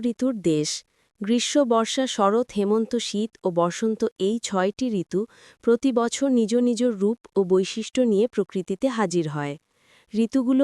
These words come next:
এদেশে প্রকৃতিকে অপরূপ বৈচিত্র্য সৌন্দর্যে ভরিয়ে তোলে।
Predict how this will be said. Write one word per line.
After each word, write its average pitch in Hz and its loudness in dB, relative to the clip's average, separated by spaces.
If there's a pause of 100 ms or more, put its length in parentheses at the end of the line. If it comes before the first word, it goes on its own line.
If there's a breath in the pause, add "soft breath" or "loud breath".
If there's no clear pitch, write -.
(120)
এদেশে 214 2
প্রকৃতিকে 220 -2 (380 soft breath)
অপরূপ 247 2
বৈচিত্র্য 202 2
সৌন্দর্যে 180 0
ভরিয়ে 196 2
তোলে। 147 -4